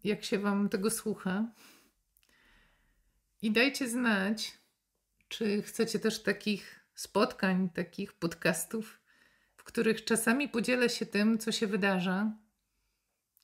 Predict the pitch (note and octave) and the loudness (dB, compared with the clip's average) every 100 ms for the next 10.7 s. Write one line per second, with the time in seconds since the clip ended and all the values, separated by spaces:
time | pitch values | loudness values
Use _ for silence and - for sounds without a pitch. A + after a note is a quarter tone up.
0 | _ A3 A3+ A3 A#3 A#3 A#3+ A3 G#3+ G3 | _ 2 4 4 4 2 2 4 4 4
1 | G#3 G3 G3+ G#3 G#3 - _ _ _ _ | 2 2 0 2 0 -6 _ _ _ _
2 | _ _ _ - - C4 A#3+ G3 G3+ G#3 | _ _ _ -12 -2 2 4 4 2 -2
3 | - - - F#3 _ - - - - - | -12 -16 -12 -12 _ -20 -20 -20 -20 -20
4 | - _ _ _ _ - A3+ G#3 G3 G3 | -20 _ _ _ _ -2 2 2 2 2
5 | G#3 G#3 G#3 A3+ G3+ F3+ F3 F3 F#3+ G3 | 4 4 4 4 4 2 0 0 0 -2
6 | G3 F3 G3+ - F#3+ F3+ - G3+ F#3+ G3+ | -4 -4 -4 -2 -4 -4 -8 -6 -4 -4
7 | F#3+ _ _ - G3+ G3 G3 G3+ G#3+ G#3 | -8 _ _ 2 4 4 0 0 2 2
8 | G3+ G3+ F#3+ G3 G3+ - G#3 G3+ G3 _ | 2 0 0 -2 -4 -4 -4 -4 -6 _
9 | _ G#3+ G#3 A3+ A3 G#3+ G#3+ G#3+ G3+ - | _ -2 0 0 2 0 -2 -2 -2 -2
10 | F#3+ G3 F#3+ F#3 F#3 F#3+ | -4 0 0 0 0 -2